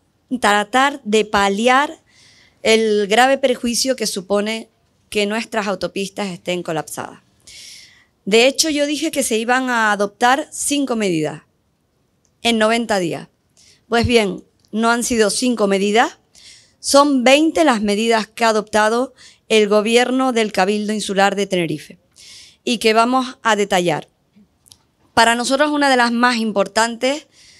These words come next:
es esto que está aquí detrás, son nuestro transporte público,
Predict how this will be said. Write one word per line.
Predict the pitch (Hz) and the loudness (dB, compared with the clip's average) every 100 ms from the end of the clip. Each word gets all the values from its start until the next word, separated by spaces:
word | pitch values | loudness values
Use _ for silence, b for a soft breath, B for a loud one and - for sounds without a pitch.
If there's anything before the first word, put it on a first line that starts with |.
| b b - | b b -6
es | 226 | -4
esto | 214 214 220 | -4 -2 0
que | 202 | 0
está | 190 | -2
aquí | 190 190 | -4 0
detrás, | 180 175 220 339 - | -2 2 2 0 -2
son | - 202 202 196 | -8 -6 -4 -4
nuestro | 190 190 190 | -6 -2 -2
transporte | - - - 247 220 202 | -2 -6 -2 0 0 -4
público, | 214 214 233 226 320 | -4 -2 -2 0 0